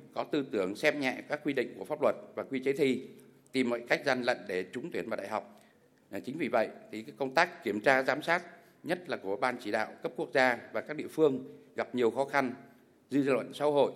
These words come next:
còn hoài nghi về chất lượng của kỳ thi, à, cho rằng tỷ lệ đỗ tốt nghiệp đạt rất cao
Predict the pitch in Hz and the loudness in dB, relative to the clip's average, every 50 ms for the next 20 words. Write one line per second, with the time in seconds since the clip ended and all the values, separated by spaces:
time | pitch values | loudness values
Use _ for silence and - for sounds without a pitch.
0 | - - - - - - _ _ - 117 110 107 107 101 92 95 - 127 123 120 | -4 -16 -20 -20 -20 -20 _ _ -2 -2 0 0 -2 -6 -6 -4 -2 -2 0 2
1 | 139 147 139 135 131 131 131 120 107 90 - - 190 190 170 143 135 - 101 110 | 2 2 2 2 0 -2 -2 -2 -2 0 0 -2 -2 0 0 0 -2 0 -2 -6
2 | 101 113 101 90 131 123 120 113 - - - - - - _ _ _ _ - 101 | -6 -4 -4 -2 -2 -2 -2 -4 -6 -12 -18 -20 -20 -20 _ _ _ _ -10 -8
3 | 110 - 127 120 123 113 104 95 95 104 92 113 120 110 98 - - - - 131 | -4 -4 -2 -2 -2 -2 -4 -4 -6 -4 0 2 2 0 0 0 -2 -2 0 -2
4 | - - 175 170 - 147 110 - - - - - 110 101 95 - - - 156 - | -4 -4 -4 -2 0 0 0 0 -2 -8 -14 -8 -6 -6 -6 -6 -4 -4 -4 -2
5 | - - 131 120 113 110 | 0 2 2 2 2 0